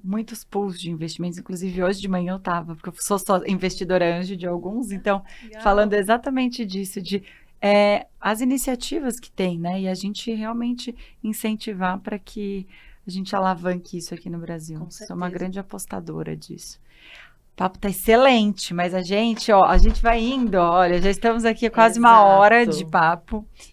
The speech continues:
Speaker 1: e eu preciso chegar no momento onde eu quero saber de você, com o nosso ícone na mão. A gente tem um momento aqui, Cami,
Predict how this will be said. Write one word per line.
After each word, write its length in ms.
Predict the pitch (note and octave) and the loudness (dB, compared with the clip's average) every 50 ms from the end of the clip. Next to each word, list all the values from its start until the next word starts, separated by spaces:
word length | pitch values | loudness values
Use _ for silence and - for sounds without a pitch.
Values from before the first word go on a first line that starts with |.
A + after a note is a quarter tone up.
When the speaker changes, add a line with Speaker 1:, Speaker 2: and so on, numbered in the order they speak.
| - - | -18 -6
Speaker 1:
e 100 | F#3+ G#3 | -2 -2
eu 80 | G#3 G3+ | -2 -2
preciso 460 | - - - - A3+ A3 G#3+ G3+ - | -4 -10 -10 -4 -4 -4 -4 -4 -4
chegar 280 | - G#3+ G3 G#3+ G#3 | 0 4 6 6 6
no 80 | F#3 F3 | 6 4
momento 560 | E3+ E3+ E3+ F3 F3+ F#3 F#3 F#3 F3+ - F#3+ | 0 -2 -4 -4 -4 -6 -6 -8 -10 -10 -10
onde 180 | F#3+ F#3+ F#3 F#3+ | -10 -8 -8 -10
eu 60 | F#3+ | -10
quero 180 | - F#3+ F#3 F#3 | -8 -8 -8 -8
saber 280 | - G3 F#3 F#3 F#3+ F#3 | -10 -14 -12 -10 -12 -12
de 140 | F#3 - G#3 | -12 -14 -12
você, 680 | G#3 B3+ D4 E4 - - - - A3+ G#3 G3+ G#3 G#3+ - _ - | -8 -6 -6 -6 -8 -12 -6 -4 -2 -2 -2 -2 -4 -8 _ -14
com 160 | - - G3+ | -8 -6 -4
o 60 | F#3+ F#3+ | -2 0
nosso 340 | F#3+ G3 G3 - - G#3 | 0 0 -2 -2 -8 -8
ícone 400 | G3 F#3+ F#3+ F#3+ - G#3 F#3+ F#3+ | -8 -8 -8 -8 -10 -8 -6 -6
na 160 | F#3 F3 F3 F3 | -4 -4 -4 -4
mão. 420 | E3+ D#3+ D#3+ D#3+ D#3+ G3+ A#3+ A#3+ - - - - - - - - - - - - - - - - - | -4 -6 -6 -6 -6 -8 -10 -14 -16 -20 -20 -20 -18 -18 -18 -16 -18 -20 -20 -20 -20 -20 -8 -4 -2
A 80 | G#3 | 0
gente 320 | G3+ G#3 G3+ - - A3 A3 | 0 -2 -4 -8 -14 -16 -16
tem 200 | - A3 A3 A3 | -16 -16 -16 -14
um 60 | G#3+ | -14
momento 460 | G#3+ G3+ F#3 F#3+ G3 F#3+ F#3+ - G3+ | -14 -2 0 0 2 2 0 -4 -6
aqui, 420 | G3 - - - A#3+ A#3+ G#3+ G3 - _ | -6 -10 -14 -14 -14 -12 -14 -14 -16 _
Cami, 380 | _ G#3+ G3+ G3 F#3+ F3+ F3 | _ -16 -14 -14 -14 -16 -20